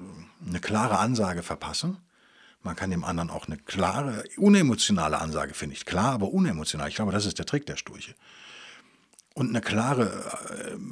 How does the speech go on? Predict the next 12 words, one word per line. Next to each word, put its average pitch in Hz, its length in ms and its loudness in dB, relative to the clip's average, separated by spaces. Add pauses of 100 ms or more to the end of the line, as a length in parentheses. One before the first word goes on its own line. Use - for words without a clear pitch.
(420)
unserer 185 320 6
Meinung 78 300 0
nach, 98 240 -4
klare 92 440 -2
Handlungsempfehlung 95 1080 2
abgeben 82 520 -6
und 90 140 -4
sagen, 98 180 0
„Versuch's 107 520 0
doch - 240 -6
mal 67 260 -6
so.“ 160 380 4